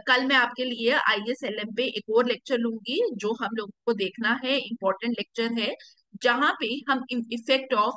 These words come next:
fiscal and monetary policy देखेंगे on the आईएसएलएम।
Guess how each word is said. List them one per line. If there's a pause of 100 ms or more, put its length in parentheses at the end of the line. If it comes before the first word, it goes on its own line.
(100)
fiscal
and
monetary
policy
देखेंगे (100)
on
the
आईएसएलएम।